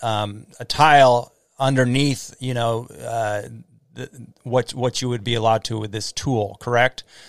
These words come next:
So in other words, um, i-, if the, if the stove is skinny or something, a lot of people like to put one row below where,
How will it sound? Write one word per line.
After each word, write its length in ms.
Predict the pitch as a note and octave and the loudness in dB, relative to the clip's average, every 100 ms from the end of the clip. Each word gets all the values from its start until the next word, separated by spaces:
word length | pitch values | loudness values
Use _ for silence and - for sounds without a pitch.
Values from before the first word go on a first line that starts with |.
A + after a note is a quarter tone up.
| _ | _
So 180 | - C#3 | -6 0
in 80 | C#3 | 4
other 140 | C#3+ C3 | 6 6
words, 380 | B2 A#2+ G#2 | 6 4 0
um, 400 | B2+ A#2 A2+ A2 A#2 | -2 0 0 0 -4
i-, 180 | B2 - | -6 -4
if 240 | B2 A#2 | -6 -4
the, 180 | B2+ A2+ - | -6 -6 -6
if 160 | B2 | -10
the 80 | - | -6
stove 380 | B2 - D3 C#3 | -4 4 6 6
is 100 | A#2+ | 2
skinny 400 | - - D#3+ D3+ | -2 0 2 2
or 80 | C3+ | 0
something, 320 | C3+ B2 B2 | 0 -2 -2
a 40 | A#2+ | 2
lot 160 | B2+ | 2
of 60 | A#2+ | 2
people 240 | A#2+ A2+ | -4 0
like 200 | A2+ A2+ | 0 0
to 80 | - | -4
put 260 | - A#2+ A2+ | -4 -4 0
one 300 | B2+ C3 B2+ | 0 0 2
row 320 | B2 A2+ G#2+ | 2 2 0
below 540 | F#2+ A2 A#2 A#2 A2+ | -2 -2 2 2 2
where, 440 | G#2+ G#2+ G#2 G2 | 0 -2 -2 -4